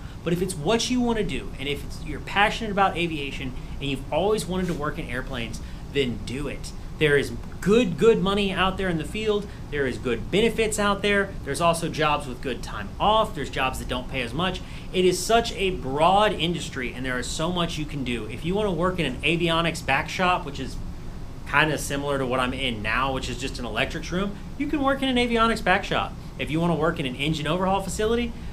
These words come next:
you can do that. You can go work wherever you wanna go. If you wanna chase airline money and you wanna make forty dollars to sixty dollars an hour, you can do that too. If you're a pilot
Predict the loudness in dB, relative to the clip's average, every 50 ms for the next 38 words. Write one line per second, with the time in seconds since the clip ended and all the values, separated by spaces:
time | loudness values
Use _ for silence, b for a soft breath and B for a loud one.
0 | B B -2 -2 -2 0 0 0 0 2 2 4 2 2 0 -2 -6 -6 -4 -2
1 | -2 0 2 2 2 2 2 0 0 -2 -4 -4 -6 -6 -4 0 0 2 2 2
2 | 2 2 0 -2 -2 -2 -2 0 0 0 0 -2 -4 -6 -6 -4 -2 -2 0 0
3 | 0 0 -2 -2 0 2 2 2 2 0 0 0 0 2 4 4 4 4 4 4
4 | 2 2 2 2 2 2 0 -2 -2 -2 -2 0 0 0 0 0 0 -2 -4 -6
5 | -4 -2 -2 2 2 4 4 4 2 0 -2 -4 -6 -4 -2 -2 -2 -2 0 2
6 | 4 4 4 4 2 0 -2 2 2 2 2 2 0 -2 B B B B B B
7 | B -6 -2 0 0 2 2 0 0 2 2 4 4 4 4 2 0 -4 -4 -4
8 | -4 -6 -8 -10 -10 -10 -10 -10 -8 0 2 2 2 4 4 4 6 8 8 8
9 | 6 6 4 2 0 -4 -6 -2 2 4 4 6 6 4 4 2